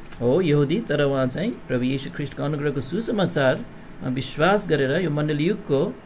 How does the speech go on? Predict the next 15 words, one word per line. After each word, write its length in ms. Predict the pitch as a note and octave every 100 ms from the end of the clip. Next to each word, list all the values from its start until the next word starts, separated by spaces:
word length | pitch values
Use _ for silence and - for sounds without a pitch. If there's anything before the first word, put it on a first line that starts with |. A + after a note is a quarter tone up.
| - - - - -
एउटा 120 | A2 G#2
विश्वासी 500 | G#2+ - D3+ F3+ F3
हुनुहुन्थ्यो। 320 | B2+ A#2+ E3
उहाँले 260 | E3+ F3+
चाहिँ 400 | E3+ D3 E3 -
लेख्नुभएको 540 | C#3 D#3 E3 C#3+ C#3+ F3
एउटा 140 | A#3+
पद 400 | F3 D#3 A#2+ A2+ - - - - - - - - - - - - - - -
हामी 260 | - B2 C3
पढ्नेछौँ, 600 | C3 E3 E3+ D#3+ B2+ A2
रो-, 160 | A#2 A#2
चाहिँ 220 | C3 A#2+
रोमी 440 | A2+ C3 D3 C#3
पन्ध्रको 760 | C3 C3+ C#3 B2+ A2+ A2 A2+ A#2
चारमा। 760 | A#2 - - A#2+ B2+ A#2+ G#2